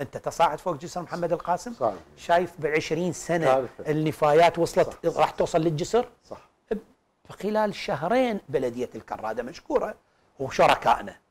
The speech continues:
Speaker 2: أها.
Speaker 1: أيضًا جبنا شركاء. منو؟ وش-، هيئة م-، ساعدنا جزء من مؤسسة هيئة الحشد الشعبي
Speaker 2: ممتاز.
Speaker 1: بالآليات، وساعدتنا وزارة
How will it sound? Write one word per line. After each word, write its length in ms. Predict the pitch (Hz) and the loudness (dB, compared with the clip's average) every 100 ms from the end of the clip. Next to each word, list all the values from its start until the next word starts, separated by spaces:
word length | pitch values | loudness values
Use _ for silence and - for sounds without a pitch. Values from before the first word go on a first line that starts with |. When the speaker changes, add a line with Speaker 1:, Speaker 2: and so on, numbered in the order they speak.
| _ | _
Speaker 2:
أها. 100 | 113 | 2
Speaker 1:
أيضًا 180 | 127 170 | 6 6
جبنا 260 | 175 170 170 | 6 2 0
شركاء. 380 | 156 120 - - | 0 -2 -4 -2
منو؟ 220 | 202 147 - _ - | 0 0 -4 _ -20
وش-، 140 | - | -10
هيئة 320 | - 156 208 196 185 | -2 0 0 -2 -8
م-، 40 | - _ _ _ - | -18 _ _ _ -14
ساعدنا 560 | - - 151 160 190 | -10 0 2 4 2
جزء 300 | 170 185 156 | -2 -4 -4
من 120 | 160 | -6
مؤسسة 440 | 160 - - 147 151 | -6 -8 -12 -16 -12
هيئة 240 | 131 143 127 | -6 -6 -6
الحشد 300 | 127 - 131 | -10 -10 -10
الشعبي 380 | 127 - 127 160 - _ _ | -10 -8 -8 -8 -14 _ _
Speaker 2:
ممتاز. 400 | 95 _ 90 78 | _ _ -20 -10
Speaker 1:
بالآليات، 640 | 139 139 117 113 139 185 - _ _ _ - | -8 -4 -4 -2 -2 -4 -10 _ _ _ -18
وساعدتنا 560 | - - 131 131 196 240 | -8 -2 -2 -2 -10 -8
وزارة 280 | 214 214 | -8 -8